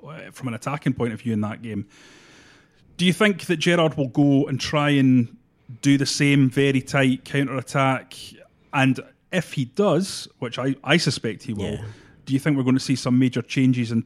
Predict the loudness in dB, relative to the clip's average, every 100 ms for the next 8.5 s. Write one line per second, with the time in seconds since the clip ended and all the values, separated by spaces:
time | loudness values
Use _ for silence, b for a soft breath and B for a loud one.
0 | _ -2 0 0 0 -2 -2 -2 0 0
1 | -2 -6 -12 -2 0 0 -2 -4 -6 -6
2 | -2 -2 -2 -4 -6 0 0 0 0 -2
3 | -4 -6 -4 -4 -8 -10 -8 -4 -4 -4
4 | -8 -16 B B B _ -14 -10 -12 -12
5 | -6 -6 -6 -6 -4 -4 -8 -8 -2 2
6 | 2 0 -8 -12 -10 -10 -10 -10 -8 -8
7 | -10 -6 -6 -6 -10 -12 -10 -10 -10 -10
8 | -8 -8 -10 -12 -14